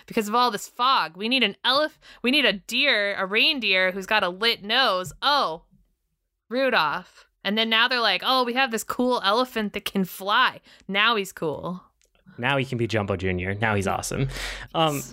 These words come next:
Speaker 2: so the bad in this one, I feel like it far outweighs the good. There's racism in it. We don't need to go into detail. There's definitely racism in this movie.
Speaker 1: It's
Speaker 2: There's
Speaker 1: not
Speaker 2: also
Speaker 1: great.
Speaker 2: animal cruelty. It's bad. Um,
Speaker 1: It's, yeah,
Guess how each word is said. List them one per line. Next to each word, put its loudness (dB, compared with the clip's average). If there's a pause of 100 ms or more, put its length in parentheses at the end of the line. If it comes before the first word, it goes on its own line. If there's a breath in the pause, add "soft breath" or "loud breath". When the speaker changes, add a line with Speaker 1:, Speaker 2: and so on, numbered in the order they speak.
(120)
Speaker 2:
so 0
the -2
bad 2
in -2
this -4
one, 0
I -2
feel 0
like 0
it -6
far -2
outweighs 0
the -2
good. 0 (200)
There's 0 (200)
racism 0 (140)
in 0
it. 0 (360)
We 0
don't 2
need -2
to -4
go 0
into 0
detail. -2
There's -2
definitely -2
racism 0
in 2
this -2
movie. 0 (340 loud breath)
Speaker 1:
It's -14
Speaker 2:
There's 2
Speaker 1:
not 2
Speaker 2:
also -2
Speaker 1:
great. -2
Speaker 2:
animal 0
cruelty. -2 (340)
It's -2
bad. 0 (680 loud breath)
Um, -2
Speaker 1:
It's, -12 (400)
yeah, -2